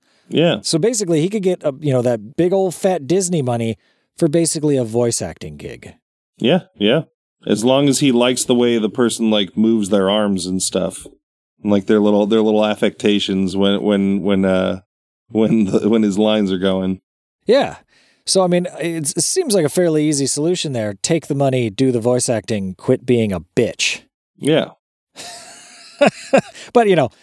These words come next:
Speaker 2: again, it's a rumor, so maybe he didn't do that. I don't know. Never met the guy.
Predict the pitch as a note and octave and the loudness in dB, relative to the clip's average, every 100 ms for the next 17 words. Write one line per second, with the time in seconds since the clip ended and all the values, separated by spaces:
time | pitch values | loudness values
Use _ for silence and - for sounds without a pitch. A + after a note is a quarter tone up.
0 | _ _ - F3 D#3 A2+ - G#3+ G3+ G3 | _ _ 0 2 2 0 -2 0 2 2
1 | F3+ D#3+ A#2 B2+ - C3+ B2+ C3 C3 B2+ | 0 0 -4 -4 -4 -2 0 0 0 -2
2 | A2+ G#2 D#2+ D#2 D2+ C#2 - F#2+ E2+ C#2+ | -2 -4 -6 -14 -14 -14 -14 -10 -8 -10
3 | - - _ _ _ _ - A#2 A2+ G2 | -14 -20 _ _ _ _ -2 2 2 0
4 | - - C2 - | -4 -10 -12 -14